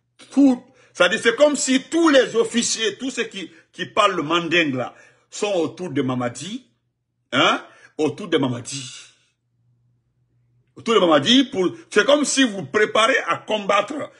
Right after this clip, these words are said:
à, c'est-à-dire vous préparez contre la forêt. Naoule Nyani quoi. C'est-à-dire,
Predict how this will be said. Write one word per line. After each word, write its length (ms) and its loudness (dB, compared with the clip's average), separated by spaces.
à, 360 0
c'est-à-dire 320 -2
vous 200 -6
préparez 580 0
contre 320 -2
la 120 -2
forêt. 480 -2
Naoule 560 0
Nyani 360 -2
quoi. 260 -8
C'est-à-dire, 520 0